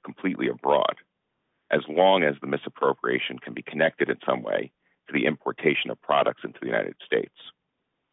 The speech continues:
The Federal Circuit blessed this expansive power in twenty eleven in an opinion, uh, named Tian Rui versus the I T C. Now note that the trade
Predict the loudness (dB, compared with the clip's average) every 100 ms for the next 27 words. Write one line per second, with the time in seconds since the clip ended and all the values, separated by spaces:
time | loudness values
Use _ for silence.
0 | _ -20 0 6 8 6 4 0 -4 0
1 | 4 4 4 -4 -4 -6 -4 -2 -2 -4
2 | -4 0 0 -2 -6 _ _ _ -14 -6
3 | 0 2 2 2 4 6 4 -4 _ _
4 | _ _ -4 -4 -2 -2 0 -2 -4 -16
5 | _ _ _ _ _ -8 -6 -6 -2 -2
6 | -4 -10 _ _ -2 0 0 0 0 2
7 | 0 -6 _ _ _ -4 -4 -2 -4 -4
8 | -4 -8 -6 -6 -8 _ _ _ _ -2
9 | 2 4 4 4 0 0 2 2